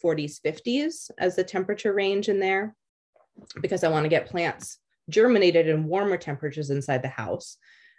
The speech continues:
and then moved outside, uh, into the garage where it's still protected, still a little bit warmer, but they can grow out in a temperature range that's a lot closer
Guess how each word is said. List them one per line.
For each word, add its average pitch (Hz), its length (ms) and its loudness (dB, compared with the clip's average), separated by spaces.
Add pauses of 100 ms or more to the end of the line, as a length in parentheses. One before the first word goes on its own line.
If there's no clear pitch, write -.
and 185 140 4
then 165 200 4
moved 156 320 2
outside, 131 880 -2 (340)
uh, 151 280 0
into 170 220 0
the 151 80 -2
garage 156 540 4
where 170 80 0
it's - 80 -12
still 202 160 -2
protected, 170 540 0
still 180 220 0
a - 40 4
little 185 140 4
bit 180 160 0
warmer, 165 440 -2
but 165 160 -4
they 170 80 4
can 190 220 -2
grow 165 280 0
out 156 280 -4
in 160 80 -6
a 143 80 -4
temperature 175 500 -4
range 151 220 0
that's 147 160 -2
a 165 60 2
lot 160 240 -2
closer 170 580 2